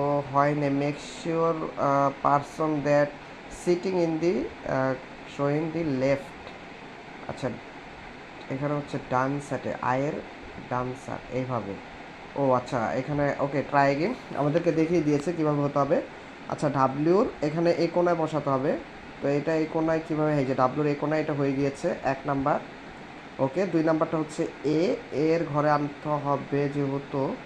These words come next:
এর, হ্যাঁ, এর ঘরের কোণায় নিয়ে এসেছি। ওকে,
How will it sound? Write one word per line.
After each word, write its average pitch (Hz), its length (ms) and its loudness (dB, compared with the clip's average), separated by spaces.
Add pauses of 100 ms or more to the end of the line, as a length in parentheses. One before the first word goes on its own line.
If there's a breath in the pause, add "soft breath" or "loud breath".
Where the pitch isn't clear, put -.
(480)
এর, 147 280 0 (400)
হ্যাঁ, 135 180 -2
এর 156 220 2
ঘরের 151 400 4
কোণায় 156 220 2
নিয়ে 151 180 2
এসেছি। 151 480 -4
ওকে, 156 280 -2